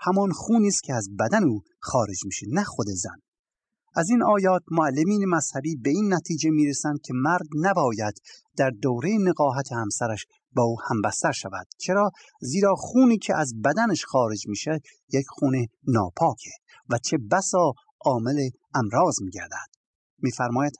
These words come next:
هفت روز باید از دورهٔ نقاهت زن بگذرد تا آن زن پاک باشد و غسل بگیره و بعد از آن حتی قربانی بگذراند. البته عدد هفت سمبل کاملیت است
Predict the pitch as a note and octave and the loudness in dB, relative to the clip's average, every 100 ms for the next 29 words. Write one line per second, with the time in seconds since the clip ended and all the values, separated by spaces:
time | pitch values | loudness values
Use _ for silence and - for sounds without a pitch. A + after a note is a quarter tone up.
0 | - F3 G#3 - F#3+ G3 D#3 - C#3+ B2+ | -2 0 0 -4 -6 -4 -6 -2 0 0
1 | D#3 D#3+ D3 C3 A#2+ A#2+ C#3 C3 A#2 A2 | 0 -2 -4 -4 -4 -2 0 0 0 -2
2 | C3+ - G#2 A2 G2+ D#3+ G3+ G#3 G#3 G#3 | -2 -6 -4 -4 0 -2 0 0 0 -2
3 | - _ - B2 A2+ G#2 A2 G2+ - B2+ | -8 _ -4 0 0 0 -4 -2 0 0
4 | G2+ A2 F2 - F#2+ _ _ - A2+ G2 | 0 -8 -8 -8 -10 _ _ -2 0 -2
5 | - F3+ G#3 - G#3 G#3 G#3+ C#3 G#2 D3 | -2 0 0 0 -6 -4 -4 -4 -2 0
6 | F#3 D3 D3 D#3+ D#3+ F3+ E3+ - _ C3+ | 0 0 -2 -2 -2 -4 -6 -10 _ -2
7 | A2+ G2 G2+ C3 F3+ G#2 - F2+ F#2 F#2 | -2 -2 -2 0 0 -2 -8 -10 -10 -14
8 | - _ _ _ _ _ _ - G#3 G3+ | -16 _ _ _ _ _ _ -2 2 2
9 | G#3 - D3+ G3 G3 D#3 E3+ - _ _ | 2 0 2 2 2 0 0 -2 _ _
10 | - - C#3 B2 B2+ D#3+ D3+ - - A2 | -10 -4 0 0 2 2 2 0 -2 0
11 | G2+ A2+ C3+ A2 G2 - | 0 0 0 -2 -4 -8